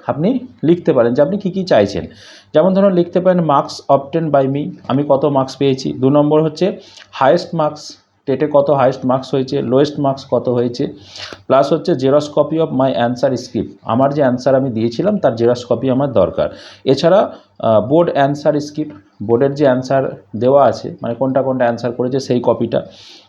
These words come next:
পাঁচ নম্বর যেটা পারেন যে ট্রেন, নন ট্রেন কোয়ালিফাই ক্যান্ডিডেট নাম্বার, মানে কতজন ট্রেন আনট্রেন, এটা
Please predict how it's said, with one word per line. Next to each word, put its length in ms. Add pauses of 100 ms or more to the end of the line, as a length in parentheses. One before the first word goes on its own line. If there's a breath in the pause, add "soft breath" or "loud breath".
(120)
পাঁচ 220
নম্বর 280
যেটা 220
পারেন 340
যে 120
ট্রেন, 400 (320 loud breath)
নন 220
ট্রেন 280 (380 loud breath)
কোয়ালিফাই 480
ক্যান্ডিডেট 500
নাম্বার, 380 (260)
মানে 180
কতজন 480 (340 loud breath)
ট্রেন 220
আনট্রেন, 380
এটা 460